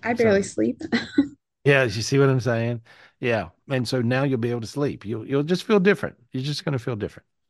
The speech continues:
Speaker 2: Okay. And so, but you did him a big favor. He'll be all right. And so,
Speaker 1: Mm-hmm.
Speaker 2: yeah, it takes about ten minutes to get to heaven these days. And so, <laughs> so he'll be all right. Okay.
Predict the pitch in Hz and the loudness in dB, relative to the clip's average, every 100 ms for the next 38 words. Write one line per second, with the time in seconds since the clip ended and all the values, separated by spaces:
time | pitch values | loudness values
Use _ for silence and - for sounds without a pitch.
0 | _ 107 92 107 113 _ - - - - | _ -10 -6 -6 -8 _ -20 -20 -20 -8
1 | 110 - 92 95 - 113 127 123 113 104 | -6 -4 -6 -8 -6 -2 0 0 0 -2
2 | 98 110 - 104 90 - - - 131 120 | -4 -6 -6 -12 -12 -18 -10 -4 -2 -2
3 | 82 80 _ _ _ _ - 104 - 95 | -6 -16 _ _ _ _ -12 -10 -10 -12
4 | 90 - 226 254 - _ - _ _ - | -14 -16 -14 -14 -18 _ -18 _ _ -8
5 | 107 80 113 135 120 123 - - _ _ | -8 -8 -6 -4 -4 -4 -6 -6 _ _
6 | - 120 110 104 90 - 92 85 87 90 | -10 -2 -2 -2 -6 -10 -12 -12 -10 -10
7 | 85 82 82 80 71 - - 156 92 - | -10 -12 -14 -16 -18 -18 -18 -14 -12 -12
8 | - _ - - - 240 - - 262 - | -16 _ -12 -6 2 2 2 0 0 0
9 | 269 - 262 254 254 262 127 160 120 107 | -4 -2 0 -2 0 2 2 2 -2 -4
10 | 98 _ _ _ _ _ 127 123 135 131 | -8 _ _ _ _ _ -4 0 0 -2